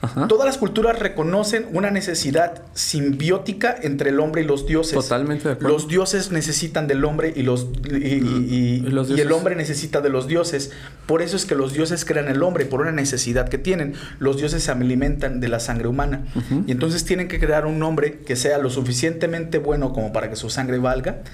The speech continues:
Speaker 2: pero lo suficientemente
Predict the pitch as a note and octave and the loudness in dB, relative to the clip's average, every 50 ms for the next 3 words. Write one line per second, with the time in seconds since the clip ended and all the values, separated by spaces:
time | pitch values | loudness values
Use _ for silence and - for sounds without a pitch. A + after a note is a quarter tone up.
0 | - - - - - - - - - - - - - - - - - - D#3 D3+ | -16 -16 -16 -16 -18 -18 -20 -20 -20 -20 -20 -20 -20 -20 -20 -12 0 2 2 4
1 | D#3 C#3+ C#3 C#3 - D3 C#3 D3 C#3+ C#3 - D#3+ D#3+ E3 D#3+ E3 E3 E3 D#3+ D#3 | 4 4 2 0 0 -4 -4 -2 -2 -2 0 0 -2 0 0 0 0 0 0 0
2 | D#3+ D#3+ D#3 - D#3+ D3+ D3+ C#3+ - - | -2 -2 0 0 2 2 2 0 -2 -6